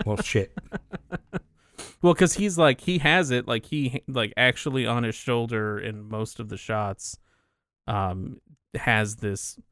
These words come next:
Speaker 2: I don't know, like, hundred pound camera or something like that on his shoulder with a dude behind it, like, holding it up also,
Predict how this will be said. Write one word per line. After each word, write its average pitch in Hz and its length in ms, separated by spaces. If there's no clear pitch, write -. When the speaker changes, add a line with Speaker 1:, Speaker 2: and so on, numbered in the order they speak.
Speaker 2:
I 110 60
don't 95 100
know, 98 160
like, 110 220
hundred 107 400
pound 104 240
camera 101 400
or - 20
something 101 300
like 98 160
that 98 280
on 101 120
his 98 100
shoulder 101 400
with 104 160
a 101 60
dude 104 300
behind 107 360
it, 110 140
like, 110 180
holding 110 320
it 104 100
up 110 280
also, 113 560